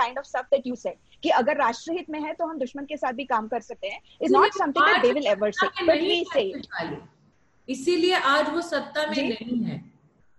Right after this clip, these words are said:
Speaker 2: इसीलिए आज वो सत्ता में नहीं है। क्योंकि कोटरीज का सिस्टम नरेंद्र मोदी की सरकार ने और लीडरशिप ने खत्म कर दिया देश में।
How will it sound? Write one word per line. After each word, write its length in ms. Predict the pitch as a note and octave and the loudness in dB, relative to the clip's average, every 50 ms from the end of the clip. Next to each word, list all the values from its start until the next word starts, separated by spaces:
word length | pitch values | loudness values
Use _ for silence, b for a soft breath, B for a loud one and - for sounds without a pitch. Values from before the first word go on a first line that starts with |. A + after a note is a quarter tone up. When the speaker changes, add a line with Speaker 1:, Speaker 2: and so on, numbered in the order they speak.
| _ _ _ _ _ _ _ _ _ - | _ _ _ _ _ _ _ _ _ -6
Speaker 2:
इसीलिए 560 | B3 A#3 A#3 - F4 F4 D4+ D4 D4+ D#4+ E4 | -6 -4 0 2 2 2 2 0 0 0 0
आज 440 | D4+ - - A3+ A#3+ B3 C#4 C4 C4+ C4+ | 0 0 0 2 2 2 2 0 -2 -4
वो 120 | C#4+ D4 | -6 -6
सत्ता 460 | - - C4 B3 - - - B3+ B3+ | -4 -4 -2 -2 -2 0 0 -2 -2
में 200 | B3+ C4 C4+ C4 | -2 -4 -4 -2
नहीं 420 | A#3 G#3 G3+ G3 G#3 A#3+ A#3+ A#3 G3 | -2 -2 -2 -2 -2 -2 -2 0 -2
है। 240 | F3 C#3+ - - - - _ _ _ _ _ _ _ _ _ _ _ _ _ _ _ _ _ _ _ _ _ _ _ _ _ _ _ _ _ _ _ _ _ - | -2 -4 -8 -12 -14 -20 _ _ _ _ _ _ _ _ _ _ _ _ _ _ _ _ _ _ _ _ _ _ _ _ _ _ _ _ _ _ _ _ _ -4
क्योंकि 320 | C#4 C4+ C4+ D#4+ E4 E4 | -2 0 2 0 0 0
कोटरीज 600 | - D4 C#4+ D4 C#4+ D#4+ E4 E4+ F4+ F4+ E4+ - | 0 0 0 0 0 0 2 2 2 2 0 -2
का 140 | - D#4 D4+ | -2 -2 -2
सिस्टम 640 | D4+ D#4 D4+ C#4+ - - D#4 D4+ D4+ D#4 E4 D#4+ - - - _ G#3+ | -2 -4 -8 -10 -8 0 0 2 2 2 -2 -6 -8 -12 -10 _ 0
नरेंद्र 440 | A3 A3+ A#3 B3 C4 C4+ C4 C#4 | 0 2 2 2 0 -2 -4 -2
मोदी 380 | B3 B3 B3 B3 A3+ A3 C#4 C#4 | -2 0 0 0 0 0 -2 -2
की 220 | A3 - C4+ C#4+ | -2 -4 -8 -8
सरकार 600 | C4+ - B3+ A3+ A3 A3+ - A3 G#3+ G#3+ A3 A3 | -8 -4 -4 -4 -4 -4 -4 -2 -2 0 -2 -2
ने 120 | A#3 C4 C4 | -2 -2 -4
और 80 | B3 | -4
लीडरशिप 500 | G#3 G3 G#3 G#3 G#3+ A3+ A3+ A3+ A#3 A3+ - | -4 -4 -4 -2 -2 -4 -4 -4 -6 -8 -6
ने 100 | A#3+ B3 | -8 -10
खत्म 360 | A#3+ - F#3+ - G3+ G3+ G#3+ | -8 -10 -12 -8 -6 -6 -6
कर 180 | G#3 G3+ E3+ E3 | -4 -6 -8 -8
दिया 220 | - D#3+ D3+ C#3+ | -8 -10 -10 -10
देश 320 | D3 C#3+ - B2 - - _ | -10 -10 -14 -14 -16 -20 _
में। 140 | _ _ _ | _ _ _